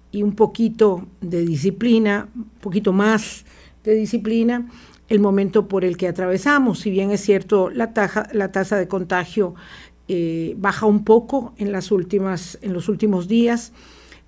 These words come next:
eh, el efecto de ello no se verá hasta dentro de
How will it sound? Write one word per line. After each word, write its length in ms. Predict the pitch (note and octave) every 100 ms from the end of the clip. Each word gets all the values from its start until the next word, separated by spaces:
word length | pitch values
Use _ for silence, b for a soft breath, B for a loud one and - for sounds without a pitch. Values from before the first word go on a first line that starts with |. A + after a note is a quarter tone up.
| -
eh, 420 | F#3+ F3+ F3 E3+
el 160 | - G#3+
efecto 600 | A3 C4 A#3 - B3+ B3+ B3+
de 400 | B3 A#3+ A#3 B3
ello 240 | A3+ B3+
no 220 | A3+ A3+
se 420 | A3 A3+ A3 G#3+ G#3+
verá 600 | G3+ G#3 G#3+ A3+ G#3+ G#3+ b b _ -
hasta 720 | A3 - - F#3+ F3 E3 - -
dentro 480 | G3 F#3 F3 F3+ F3
de 380 | F3 E3+ E3